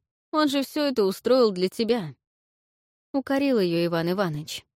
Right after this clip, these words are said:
Я знаю и очень это ценю. Юрий Васильевич подарил мне замечательный день,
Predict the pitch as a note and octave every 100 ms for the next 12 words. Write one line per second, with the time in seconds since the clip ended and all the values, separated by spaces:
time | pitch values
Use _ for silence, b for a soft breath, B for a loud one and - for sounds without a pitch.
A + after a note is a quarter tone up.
0 | _ _ _ _ _ _ _ D#4 D4+ C4+
1 | C4 C#4+ A#3 - - A#3 A#3+ - A#3+ A#3
2 | A#3+ - B3 B3+ A3+ F3+ _ _ _ _
3 | _ _ D#4+ E4 D#4 C4 C4 C#4+ C#4 B3
4 | G#3 - G#3+ G#3 A#3 C4 A3+ G3 G3 F#3+
5 | A#3+ A3+ A3 G3+ G3 C#4+ G3+